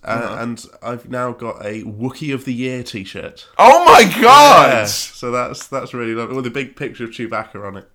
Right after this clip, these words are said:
Speaker 2: Wookiee of the Year.
Speaker 1: Wookiee of the Year, official Star Wars merchandise. It's still got the tag on it. Someone bought it and
Speaker 2: My
Speaker 1: didn't use it.
Speaker 2: God.
Speaker 1: Yeah.
Speaker 2: Well, like, I'm not telling anyone to get me that as a Christmas present, but, like,
Speaker 1: Wookiee of the Year.
Speaker 2: Wookiee of the Year.
Speaker 1: Wookiee of the Year.
Speaker 2: That's fucking nice, man.
Speaker 1: Yeah.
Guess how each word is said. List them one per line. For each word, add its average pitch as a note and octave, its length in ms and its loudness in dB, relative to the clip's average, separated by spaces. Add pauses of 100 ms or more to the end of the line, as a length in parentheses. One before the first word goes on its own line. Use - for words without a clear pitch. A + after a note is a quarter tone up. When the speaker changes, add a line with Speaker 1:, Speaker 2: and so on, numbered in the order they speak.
Speaker 2:
Wookiee D#3+ 420 -4
of E3 200 -4
the F3+ 80 -12
Year. E3+ 320 -4
Speaker 1:
Wookiee D#3 260 -6
of C3+ 80 -10
the C#3+ 80 -12
Year, B2+ 160 -8
official D3+ 360 -14
Star C3+ 300 -8
Wars A#2 220 -12
merchandise. G#2+ 680 -12
It's - 100 -20
still C#3+ 180 -10
got C3 120 -14
the A#2+ 60 -16
tag C#3+ 320 -14
on F#2+ 100 -10
it. - 160 -18 (120)
Someone A2 340 -16
bought G#2+ 300 -14
it A2 200 -18 (160)
and G#2+ 160 -18
Speaker 2:
My E3 260 -6
Speaker 1:
didn't E3+ 80 -10
use - 80 -12
it. - 0 -
Speaker 2:
God. A#2 480 -6
Speaker 1:
Yeah. B2+ 360 -12 (300)
Speaker 2:
Well, C#3+ 180 -2
like, C#3 160 -2
I'm C3+ 80 -4
not E3+ 100 -6
telling C3+ 260 -6
anyone A#2+ 180 -8
to G#2+ 100 -16
get C3 260 -8
me G#2+ 140 -14
that G#2 180 -12
as G#2 120 -16
a F#2+ 40 -20
Christmas G#2+ 440 -14
present, G#2 500 -16
but, G2+ 240 -14
like, F#2+ 300 -14 (400)
Speaker 1:
Wookiee C3 460 -12
of C3+ 100 -16
the C3+ 80 -16
Year. F#2+ 260 -18
Speaker 2:
Wookiee A2+ 320 -20
of D3 120 -20
the C#3 80 -18
Year. C3 300 -14
Speaker 1:
Wookiee G2+ 220 -14
of A#2+ 100 -18
the B2 60 -16
Year. A2+ 200 -14
Speaker 2:
That's G2+ 120 -16
fucking A#2 320 -20
nice, C3+ 320 -14
man. G2 320 -20
Speaker 1:
Yeah. F3 240 -14